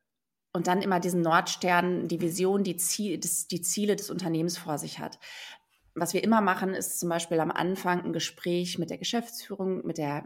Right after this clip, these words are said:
mit der Führungskräften und stecken Leitplanken ab. Wir sprechen über das Ziel, über die Vision und stecken die Leitplanken ab, in welcher, in welchen wir uns bewegen können und sollen. Ähm, und das können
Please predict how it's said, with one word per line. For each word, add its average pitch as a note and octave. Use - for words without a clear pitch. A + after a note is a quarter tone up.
mit -
der D#3+
Führungskräften F3+
und F3
stecken E3+
Leitplanken D3+
ab. -
Wir E3
sprechen F#3
über E3
das E3+
Ziel, B3+
über -
die E3
Vision F3+
und F3+
stecken -
die D#3
Leitplanken E3+
ab, D3+
in E3
welcher, F3
in E3+
welchen E3
wir F3
uns E3
bewegen D3+
können D#3+
und -
sollen. -
Ähm, D3+
und F3+
das -
können A3+